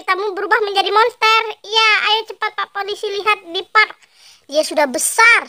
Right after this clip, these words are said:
takutnya nanti kita te-, terpegang dia. Oke, kalau gitu, ayo, ayo cepat semuanya.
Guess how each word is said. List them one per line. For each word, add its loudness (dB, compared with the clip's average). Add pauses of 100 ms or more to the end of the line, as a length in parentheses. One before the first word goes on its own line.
takutnya -10
nanti -4
kita -18 (120)
te-, -10
terpegang 0
dia. 6 (760)
Oke, -6
kalau 4
gitu, -4
ayo, 0 (120)
ayo -2
cepat -10
semuanya. 0